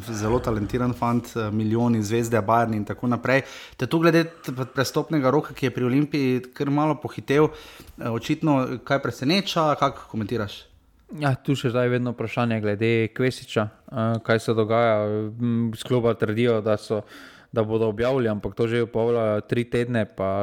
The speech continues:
Speaker 2: mm, še nič ni. Eh, govorice
Speaker 1: Ja.
Speaker 2: so, da je že na odhodu. Eh, tudi kar se tega prihoda Motike, eh,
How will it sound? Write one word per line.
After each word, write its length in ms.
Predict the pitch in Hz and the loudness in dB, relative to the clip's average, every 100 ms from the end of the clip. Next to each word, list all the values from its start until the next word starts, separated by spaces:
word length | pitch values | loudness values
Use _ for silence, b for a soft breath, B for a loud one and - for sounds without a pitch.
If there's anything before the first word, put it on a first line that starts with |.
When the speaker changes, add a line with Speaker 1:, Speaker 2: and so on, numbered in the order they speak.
| 104 | 0
Speaker 2:
mm, 480 | 104 104 107 107 117 - - - B B B B B | -2 -4 -6 -8 -10 -12 -14 -20 B B B B B
še 260 | - 120 | -2 0
nič 260 | 135 135 - | 2 0 0
ni. 380 | 135 139 113 104 _ _ | 2 2 0 -4 _ _
Eh, 120 | - 110 110 110 110 110 | -12 -6 0 0 2 2
govorice 520 | 113 110 113 120 117 | 2 4 4 2 0
Speaker 1:
Ja. 40 | |
Speaker 2:
so, 220 | 110 120 | 0 0
da 160 | 113 104 101 101 101 | 0 -2 -4 -4 -2
je 140 | 104 101 | -2 0
že 120 | 117 117 110 | 2 2 2
na 80 | 101 | -2
odhodu. 480 | - 139 139 123 107 B B B B B - | -2 0 2 2 0 B B B B B -12
Eh, 300 | - 107 107 | -6 -2 0
tudi 240 | 135 123 | 2 2
kar 200 | 120 123 | 2 0
se 120 | 117 | 0
tega 440 | 123 127 123 113 107 110 - _ _ b b b b b b b b b b _ - | -2 0 2 2 2 -2 -12 _ _ b b b b b b b b b b _ -2
prihoda 580 | 131 - 156 151 123 95 B | 0 2 2 4 2 0 B
Motike, 520 | 127 135 143 123 - | 0 2 2 0 0
eh, 1300 | 110 - - - - - - 123 113 117 117 113 117 | -2 -4 -16 -20 -20 -20 -8 -2 0 2 2 2 2